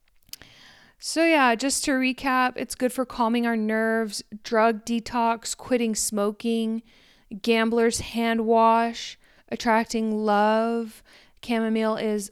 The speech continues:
abundantly available, and so it's associated with abundance. And so isn't that beautiful?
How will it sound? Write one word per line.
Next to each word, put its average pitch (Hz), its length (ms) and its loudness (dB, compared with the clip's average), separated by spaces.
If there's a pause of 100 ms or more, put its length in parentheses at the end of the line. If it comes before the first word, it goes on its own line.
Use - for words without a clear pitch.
(100)
abundantly 226 840 0
available, 208 800 -2
and 208 220 -6
so 202 240 -2
it's 202 160 -6
associated 214 760 -2
with 214 200 -4
abundance. 226 880 -4 (880)
And 254 180 0
so 285 160 2
isn't 294 260 -2
that 330 200 2
beautiful? 277 640 -2